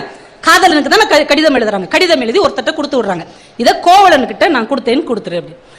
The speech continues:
அவரு போற வழியில தேடி கண்டுபிடிச்சு கோவலனை நிப்பாட்டி, "இந்தாங்க, மாதவி உங்களுக்கு ஒரு கடிதம் கொடுத்துருக்காங்க." அதை அவர் அப்படியே பிரிச்சு படிக்கிறார். படிச்சுட்டு அப்படியே மடிச்சு அவன் கையிலே கொடுத்து,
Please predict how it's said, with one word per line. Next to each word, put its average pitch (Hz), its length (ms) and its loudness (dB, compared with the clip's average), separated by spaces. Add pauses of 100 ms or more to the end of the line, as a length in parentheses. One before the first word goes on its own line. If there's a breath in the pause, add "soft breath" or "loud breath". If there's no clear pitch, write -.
அவரு 330 300 4
போற 403 380 6
வழியில 320 340 4
தேடி 302 360 4
கண்டுபிடிச்சு 277 560 0
கோவலனை 285 400 4
நிப்பாட்டி, 220 400 -4 (300 loud breath)
"இந்தாங்க, 262 320 2
மாதவி 277 420 0
உங்களுக்கு 220 280 -2
ஒரு 208 100 -6
கடிதம் 202 320 -4
கொடுத்துருக்காங்க." 151 480 -12 (380 soft breath)
அதை 214 160 0
அவர் 214 100 2
அப்படியே 214 180 -2
பிரிச்சு - 320 -4
படிக்கிறார். 202 400 -6 (640 soft breath)
படிச்சுட்டு 277 880 0
அப்படியே 370 380 2
மடிச்சு 311 420 0
அவன் 277 240 0
கையிலே 269 360 -2
கொடுத்து, 202 420 -10